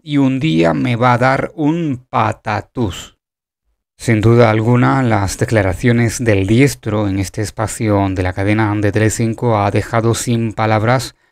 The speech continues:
a su hija, Gloria Camila, colaboradora de este espacio llamado Ya son las ocho, y ha dicho: "No quiero polémicas con mi familia,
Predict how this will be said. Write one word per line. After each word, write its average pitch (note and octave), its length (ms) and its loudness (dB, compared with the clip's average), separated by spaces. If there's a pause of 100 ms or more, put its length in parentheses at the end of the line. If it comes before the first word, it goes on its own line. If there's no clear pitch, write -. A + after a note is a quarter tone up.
(280)
a G#2 120 -8
su G#2 240 -4
hija, A2 400 -2 (360)
Gloria F#2 440 0
Camila, G2+ 520 -2 (560)
colaboradora G#2+ 840 2
de G#2+ 200 -2
este A2+ 260 -4
espacio G#2+ 760 -4
llamado G#2+ 500 0
Ya A2 320 -2
son A2+ 500 -4
las G2 300 -8
ocho, G2+ 420 -4 (300)
y A2+ 140 0
ha A2 80 4
dicho: G#2+ 520 -2 (460)
"No A2+ 200 0
quiero C3+ 340 4
polémicas A2 540 2
con G2+ 220 -2
mi F#2+ 80 0
familia, G2 640 -2